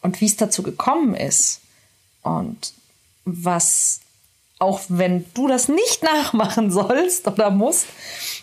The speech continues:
du vielleicht für dich daraus mitnehmen kannst.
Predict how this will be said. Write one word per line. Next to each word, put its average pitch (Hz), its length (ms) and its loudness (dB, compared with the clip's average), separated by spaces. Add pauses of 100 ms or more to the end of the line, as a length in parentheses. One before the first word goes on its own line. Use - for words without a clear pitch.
(100)
du 220 300 2 (640)
vielleicht 220 520 2
für 226 140 -2
dich 269 340 -2
daraus 208 400 2
mitnehmen 196 500 2
kannst. - 520 -4